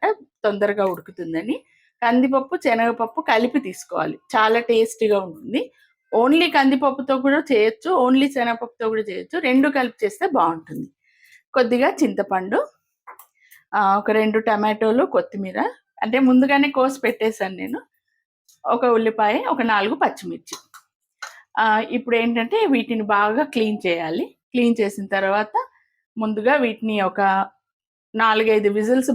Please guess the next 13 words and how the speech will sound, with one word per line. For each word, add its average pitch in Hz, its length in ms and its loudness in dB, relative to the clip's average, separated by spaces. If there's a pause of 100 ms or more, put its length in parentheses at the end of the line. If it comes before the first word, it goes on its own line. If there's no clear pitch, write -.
బాయిల్ 202 320 2
చేయాలన్నమాట. 180 480 -2 (120)
కాళ్ళు 220 340 2
ఉడకడం 214 360 0 (100)
చాలా 226 300 2 (100)
టైమ్ 208 280 0
పడుతుంది. 196 420 -6 (420)
ఇదిగో 214 180 4 (100)
చూసారా, 220 320 0 (120)
వాటర్‌లో 240 440 0 (100)
మీకు - 200 -2
తెలుస్తుంది 220 540 -2
కదా, 247 140 -4